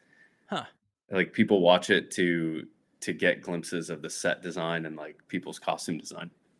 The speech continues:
Speaker 1: Yeah, i-, it's, it, it's just so well done. I think we got, we,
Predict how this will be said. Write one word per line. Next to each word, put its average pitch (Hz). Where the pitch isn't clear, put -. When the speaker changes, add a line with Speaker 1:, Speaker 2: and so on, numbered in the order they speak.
Speaker 1:
Yeah, 185
i-, -
it's, -
it, 160
it's 147
just -
so 165
well 147
done. 131
I 113
think 151
we 165
got, 143
we, 139